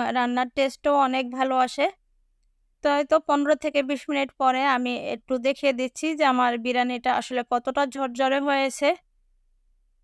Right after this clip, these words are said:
আমার বিরিয়ানি রান্না পুরোপুরি কমপ্লিট। আপনারা দেখে হয়তো বুঝতে পেরেছেন যে আসলে বিরিয়ানিটা কতটা ঝরঝরে হয়েছে।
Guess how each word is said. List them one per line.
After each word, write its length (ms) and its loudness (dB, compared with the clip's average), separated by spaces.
আমার 220 2
বিরিয়ানি 360 0
রান্না 300 0
পুরোপুরি 480 -2
কমপ্লিট। 580 -2
আপনারা 360 -2
দেখে 340 0
হয়তো 280 -2
বুঝতে 300 -4
পেরেছেন 580 -2
যে 180 0
আসলে 380 -2
বিরিয়ানিটা 520 -2
কতটা 340 -2
ঝরঝরে 480 -2
হয়েছে। 560 0